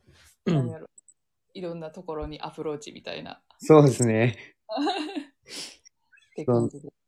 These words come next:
Speaker 2: てますね。
Speaker 1: そう。なんか、
Speaker 2: はい。
Speaker 1: そう、お声かけさせていただいた、まあ、理由の一つで、その、やっぱり、まあ、障害の人との、その、シナジーというか、
Speaker 2: はい。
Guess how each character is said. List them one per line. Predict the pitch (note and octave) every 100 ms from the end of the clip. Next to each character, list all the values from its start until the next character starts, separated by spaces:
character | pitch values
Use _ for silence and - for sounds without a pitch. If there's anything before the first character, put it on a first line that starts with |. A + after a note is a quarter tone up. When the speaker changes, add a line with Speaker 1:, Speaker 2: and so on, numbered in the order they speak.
| -
Speaker 2:
て | D#3
ま | D3
す | -
ね。 | D#3 D3+ D3+ A3 G#3 _ _ _ _ _ _ _ _ _ _
Speaker 1:
そ | B2+
う。 |
な | A#2+
ん |
か、 | B2+
Speaker 2:
は | G#2+ F2+ - _ _ -
い。 |
Speaker 1:
そ | A#2 A2
う、 | A2+ -
お | - B2+
声 | D3+ D3+
か | D3+
け | C#3
さ | D3 C#3+
せ | -
て | C#3
い | C#3 -
た | -
だ | C3
い | C3
た、 | C3
ま | C3
あ、 | A#2+
理 | A#2
由 | A#2+
の | A#2+
一 | B2+ A#2
つ |
で、 | G#2
そ | - A2
の、 | G#2 G#2 G2+ G2+ G2+ G2 G2 - _ _ _ _ _ _
や | A#2+
っ |
ぱ | G#2+ B2
り、 | G#2+ G2+ - -
ま |
あ、 | -
障 | - D3
害 | D3+
の | D3+
人 | C#3+ D3+
と | -
の、 | B2+ D#3+ C#3 G2+ F#2+
そ | A#2+
の、 |
シ | A2+ -
ナ | C3
ジ | G#2+ G#2
ー |
と | G#2
い | G2+
う | G2+
か、 | G2 G2 G2 G2 _ _ -
Speaker 2:
は | G#3+
い。 | G3